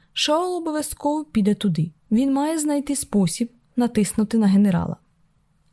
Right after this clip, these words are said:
Розділ одинадцятий. Селена прокинулася, коли тільки почало світати, якщо те, що було раніше, взагалі можна назвати сном. Вона тремтіла від холоду, у неї нило все тіло. Відчинивши двері своєї комірчини, вона виявила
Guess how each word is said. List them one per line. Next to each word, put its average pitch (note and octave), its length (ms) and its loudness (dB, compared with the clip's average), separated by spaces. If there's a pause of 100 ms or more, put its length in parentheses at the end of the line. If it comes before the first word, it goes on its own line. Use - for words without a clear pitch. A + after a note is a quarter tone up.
(800)
Розділ C4+ 600 2
одинадцятий. G#3+ 800 0 (1000)
Селена G#4+ 380 2
прокинулася, F4 680 -4
коли B3+ 240 0
тільки C4+ 300 -4
почало G#3+ 380 -2
світати, - 480 -6 (200)
якщо G#3 380 0
те, G#3+ 180 0
що G3 200 -2
було F#3+ 220 2
раніше, G3 420 4
взагалі G3 460 2
можна B3 340 0
назвати G3+ 380 0
сном. - 300 -6 (400)
Вона C4+ 180 0
тремтіла D4 500 -2
від B3+ 160 -4
холоду, G#3+ 600 -4
у A3+ 100 0
неї A3+ 340 2
нило G3 280 4
все F#3 200 -4
тіло. E3+ 360 -6 (200)
Відчинивши D#4 640 -2
двері C#4 320 0
своєї B3+ 340 0
комірчини, A#3+ 640 0
вона D4+ 280 -2
виявила D4 600 -4